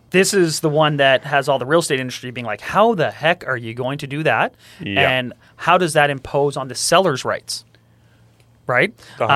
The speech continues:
Speaker 1: Um, this is the
Speaker 2: percent.
Speaker 1: thing, like, there's some cases where both people can't have a right in a situation because if a seller has the right to sell their property in any way they see fit within the rules of law,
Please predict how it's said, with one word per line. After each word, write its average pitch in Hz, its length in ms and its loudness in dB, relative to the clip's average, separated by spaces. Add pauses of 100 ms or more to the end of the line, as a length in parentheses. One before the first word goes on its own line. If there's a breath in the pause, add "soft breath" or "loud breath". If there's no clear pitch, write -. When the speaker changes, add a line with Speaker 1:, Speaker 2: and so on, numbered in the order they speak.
Speaker 1:
Um, 135 60 -2
this 143 120 4
is - 60 4
the 320 40 0
Speaker 2:
percent. - 80 -8
Speaker 1:
thing, 202 180 0
like, 131 400 2
there's 175 200 0
some 247 140 2
cases 202 280 0
where 139 140 2
both 151 260 -2
people 147 240 -2
can't 143 240 -2
have 135 160 4
a 123 60 2
right 123 360 0
in 151 140 -4
a 170 60 2
situation 135 580 0
because 120 520 -2 (340 soft breath)
if 139 100 -2
a 135 60 -10
seller 170 320 4
has 151 200 4
the 143 80 -2
right 139 260 2
to 139 100 -8
sell 143 260 2
their 139 100 0
property 139 420 0
in 123 80 -6
any 131 180 -6
way 127 180 2
they 127 160 -4
see 123 240 -8
fit 185 260 0
within 135 400 -4 (300 soft breath)
the 139 80 -2
rules 139 320 -2
of 123 140 -8
law, 127 340 2